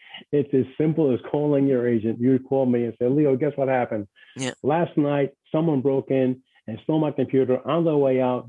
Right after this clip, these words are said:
Speaker 1: they knocked over a lamp, and now the apartment caught on fire."
Speaker 2: <laughs>
Speaker 1: And, and, and that's it.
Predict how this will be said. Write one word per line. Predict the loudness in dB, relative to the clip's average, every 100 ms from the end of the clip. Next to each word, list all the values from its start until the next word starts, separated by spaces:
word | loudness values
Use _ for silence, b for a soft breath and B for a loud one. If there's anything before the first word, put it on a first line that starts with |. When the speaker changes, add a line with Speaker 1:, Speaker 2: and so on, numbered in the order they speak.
| -8
Speaker 1:
they | -2
knocked | 0 0 0
over | 0
a | 2
lamp, | 2 0 -2 0
and | 0
now | 2
the | 0
apartment | 0 -2 -4 -6
caught | -8
on | -8
fire." | -14 -18 _ _ _ _ -10
Speaker 2:
<laughs> | -10 _ _ -6
Speaker 1:
And, | -2 0 0
and, | -2 0
and | -2 0 -2 -6 -10 -4
that's | -2 -2 -2
it. | -6 -6